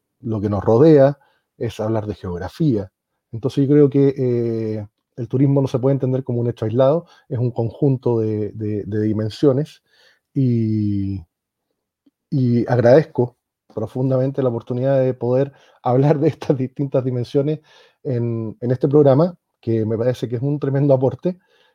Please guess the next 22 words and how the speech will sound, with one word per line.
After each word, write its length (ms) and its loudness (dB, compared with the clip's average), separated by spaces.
eh, 760 -6
y, 360 -8
y 100 -10
nada, 320 -6
feliz 320 -6
de 60 0
haber 120 2
estado 380 -2
en 80 -4
este, 440 -4
en 60 -4
este, 300 -2
en 80 -4
este 160 -2
programa, 420 2
de 140 -2
poder 260 -2
dar, 220 0
eh, 460 -4
una 180 -6
visión 500 -4
y, 720 -6